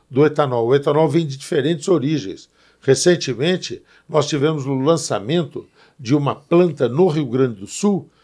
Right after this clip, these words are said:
porque é mais distante ainda, de regiões produtoras de cana-de-açúcar, que vai produzir etanol a partir do triticale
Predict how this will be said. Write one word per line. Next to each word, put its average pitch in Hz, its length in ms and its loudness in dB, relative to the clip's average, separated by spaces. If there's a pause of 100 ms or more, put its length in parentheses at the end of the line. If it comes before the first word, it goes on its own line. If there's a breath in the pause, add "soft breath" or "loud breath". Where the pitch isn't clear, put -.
(200 soft breath)
porque 127 240 -2
é 165 140 0
mais 143 260 0
distante 208 440 2
ainda, 156 380 0 (200 soft breath)
de 127 100 -10
regiões 151 360 0
produtoras 147 640 -2
de - 80 -14
cana-de-açúcar, 135 880 -2 (300 soft breath)
que 147 100 0
vai 175 200 2
produzir 135 540 0
etanol 135 680 -2 (120 loud breath)
a 139 100 -2
partir 143 420 -2
do 160 140 -2
triticale 185 1120 -4